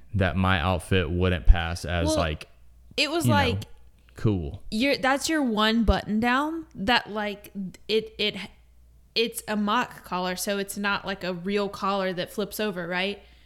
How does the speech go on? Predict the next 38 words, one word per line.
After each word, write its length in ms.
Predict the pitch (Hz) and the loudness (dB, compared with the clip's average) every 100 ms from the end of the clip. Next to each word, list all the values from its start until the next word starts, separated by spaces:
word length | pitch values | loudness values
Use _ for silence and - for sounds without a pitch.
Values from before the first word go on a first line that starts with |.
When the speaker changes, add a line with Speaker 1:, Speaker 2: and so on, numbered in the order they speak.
| _ - | _ -4
Speaker 2:
All 220 | 196 226 | 0 0
of 100 | 233 | 0
your 120 | 240 | -2
other 180 | 220 220 | -2 0
button 260 | 202 196 202 | 0 -2 -2
downs 380 | 180 180 190 - | -2 -2 -4 -10
have 320 | - - 208 | -4 2 4
a 80 | 208 | 4
regular 480 | 196 180 185 202 202 | 2 0 0 0 -2
collar 440 | - 190 190 185 | -4 -4 -2 0
on 200 | 165 160 | -2 -4
them. 220 | 165 165 - | -4 -6 -2
Speaker 1:
I 100 | 107 | 0
just 400 | 92 95 - - | 2 0 -2 -2
Speaker 2:
And 80 | 104 | 2
Speaker 1:
chose 320 | 95 95 92 | 4 2 0
the 140 | 92 90 | 0 0
mock 320 | 87 92 - | 2 0 -2
collar. 340 | 85 82 82 80 | -2 0 0 0
Speaker 2:
it's 160 | 214 220 | -2 -2
a, 180 | 208 - | -2 -2
you 120 | 294 | -4
know, 160 | 226 | -2
it's 260 | 247 247 240 | -2 -2 -4
a, 60 | - - - | -6 -10 -2
but 160 | 226 269 | 0 0
it's 260 | 262 - | -2 0
nice. 480 | 214 202 277 - - | 0 0 0 -2 -6
It's 180 | 190 - | -6 0
not, 240 | 226 240 | 0 0
like, 140 | 240 - | -2 -4
a 80 | |
casual 960 | - - - 202 214 220 220 208 190 185 | -4 -4 -4 -2 0 0 -2 -2 -2 -2
shirt. 640 | - - 214 233 - - 131 | -2 -2 2 0 -2 -4 0
Speaker 1:
Yeah. 340 | 107 95 92 - | 2 2 -2 0
Speaker 2:
You 160 | 247 | 2
know, 280 | 220 202 220 | 4 2 0
so 440 | 214 220 202 196 | 0 0 0 -2